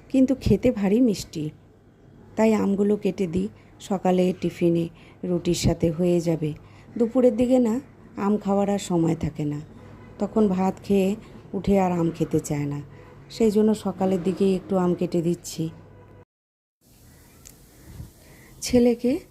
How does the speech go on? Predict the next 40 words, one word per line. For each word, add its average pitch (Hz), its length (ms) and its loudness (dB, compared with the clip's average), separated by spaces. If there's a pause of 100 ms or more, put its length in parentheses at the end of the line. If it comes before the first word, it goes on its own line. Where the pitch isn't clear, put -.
(100)
খেতে 226 280 2
দিয়ে 190 200 0
দিলাম, 147 400 -2 (380)
রুটি 214 240 -4
তরকারি 208 440 0
তো 208 140 -2
হয়েই 220 320 4
গেছে, 214 380 -4 (420)
তো 240 120 -2
ওকে 220 220 -2
আগে 208 220 0
খেতে 208 320 0
দিয়ে 208 180 2
দিলাম। 220 340 0 (340)
এরপরে 220 400 0
আমটা 196 280 -2
কেটে 196 340 -2
নিই, 254 220 2 (340)
তারপরে 185 380 0
ওকে 175 260 0
দিয়ে 185 200 0
দেবো, 214 260 -2 (300)
আর 214 160 -2
ওর 170 100 2
বাবার 151 320 -2
টিফিনে 147 340 -4
একটু 156 260 -10
দিয়ে 151 220 -6
দেবো। 78 260 -10 (920)
ওর 240 140 4
বাবার 202 340 2
টিফিনটা 208 380 0 (260)
রেডি 175 220 -2
করে 156 240 0
দিলাম। 151 360 -2 (1400)
সকালের 254 480 2
খাওয়া 220 260 0
দাওয়া 240 200 0
শেষ 247 280 -2
করে 262 320 -2